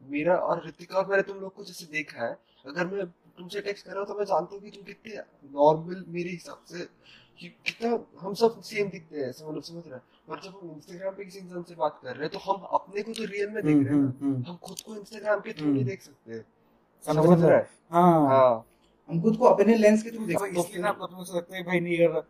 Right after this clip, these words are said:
Speaker 2: चैट ही कर, अगर अपन इससे समझ Tinder date है, तो ये फटती कि अगर इससे
Speaker 1: हाँ।
Speaker 2: पर्सनली मिलेंगे,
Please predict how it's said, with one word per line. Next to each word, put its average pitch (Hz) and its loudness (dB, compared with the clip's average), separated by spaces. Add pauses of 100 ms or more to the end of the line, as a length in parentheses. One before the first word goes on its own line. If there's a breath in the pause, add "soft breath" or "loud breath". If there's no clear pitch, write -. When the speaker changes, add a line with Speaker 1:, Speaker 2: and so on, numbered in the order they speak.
(240)
Speaker 2:
चैट 143 0
ही 170 -8
कर, 160 -2
अगर 147 4
अपन 156 2
इससे 170 -12 (140)
समझ 160 -14
Tinder 151 -6
date 131 -2
है, 117 -10
तो - -18
ये 180 -8
फटती 180 -4
कि 175 -10
अगर 156 0
इससे 139 -4
Speaker 1:
हाँ। 123 6
Speaker 2:
पर्सनली 175 2
मिलेंगे, 170 -6